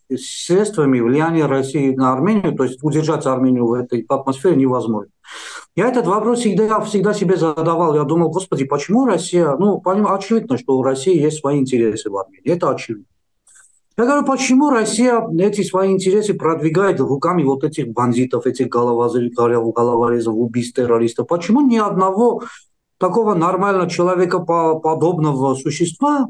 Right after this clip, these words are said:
в их рядах нету?" Я всегда вот это спрашиваю. Говорю: "Лад-, ладно, неужели у них вот эта мягкая сила куда делась, их культура куда делась, вот это вот всё куда делось? Почему т-, на откуп бандитов всех оставили, всё оставили?"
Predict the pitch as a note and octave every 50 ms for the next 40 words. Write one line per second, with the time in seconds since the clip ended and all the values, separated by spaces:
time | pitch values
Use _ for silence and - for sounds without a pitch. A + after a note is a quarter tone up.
0 | - _ _ C#3 C#3+ F3+ F3 E3+ - - _ - C#3 C#3+ C3+ C#3+ F3 F3+ C4 C4
1 | - - F#3+ G3 F#3+ F#3+ G3 A#2 A2 A#2 F3 F3+ - - A#3 A3 B3+ C4+ C4 B3+
2 | B3+ A#3+ A#3+ A#3+ G#3 - - - - G3+ - - C3+ C3+ E3+ F3 F3 F3 G#3+ A#3+
3 | F#3+ - - - - - - - - A3+ A3+ A3 G3 F3 F#3 G3+ G#3 G3+ C#4 D4+
4 | D4+ C#4 A3 G#3+ G3+ F#3 - _ _ _ _ G#3+ G#3+ G3+ A3 A#3+ A#3 G#3 - -
5 | F#3 - - - - - F3 G#3+ G#3+ G#3+ G#3+ G#3 F#3+ G3 - G#3+ A3 G#3 - G3+
6 | F3+ F#3+ F#3+ F#3 D3+ D3+ F#3 F#3 F#3 F3+ F3+ - A3 G#3+ - G#3 G3+ G3 G3 G3
7 | F#3+ G3 F#3+ F#3 - F3 F3 F#3 F3+ D#3 D3 F3 F3 E3+ D#3 - _ _ _ _
8 | _ _ _ F3 E3+ F3 F3+ E3+ G#3+ E3+ - G3 G3+ G3+ - G3+ G3 A3 G#3 C4+
9 | G#3+ D#3+ C3 B2 A#2+ A#2+ - F3 F3 - - - D4 - - - - - _ _
10 | _ _ - F3 D3+ D#3 D#3 E3+ G3 A#3 C4 B3 - - _ _ - B3 B3+ A3+
11 | F3 C3+ D3 E3 E3+ E3 F3 G3+ G3 - - - - - C3+ A#2 A2 A2+ A2 -
12 | - - A2+ G#2 G2 G2+ G#2 - - - F#2 F#2+ A2 - A#2+ A#2 A#2